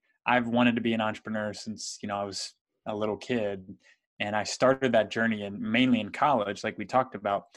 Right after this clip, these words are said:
But out of college, like, once I worked with that development company, I was, I was more or less no longer an entrepreneur. I was working with a group for a group. If there's listeners out there that,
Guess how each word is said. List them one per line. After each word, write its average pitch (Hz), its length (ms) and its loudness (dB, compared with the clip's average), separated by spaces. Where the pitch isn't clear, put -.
But 113 80 6
out 131 140 6
of 123 120 2
college, 143 440 4
like, 110 180 -2
once 127 220 0
I 120 40 4
worked 117 320 -2
with 117 120 -6
that 107 200 2
development 120 360 0
company, 107 320 -6
I 104 240 -2
was, 104 240 -6
I 120 40 -2
was 117 100 0
more 170 180 6
or 139 60 8
less 131 360 4
no 117 180 0
longer 113 320 0
an 104 60 -4
entrepreneur. 104 460 -8
I 98 40 -4
was 95 160 -10
working 113 360 -4
with 107 200 -6
a 104 40 -8
group 101 300 -8
for 113 280 -2
a 98 60 -6
group. 98 280 -10
If 123 200 -4
there's 113 380 0
listeners 127 380 0
out 113 200 4
there 110 200 0
that, 107 240 0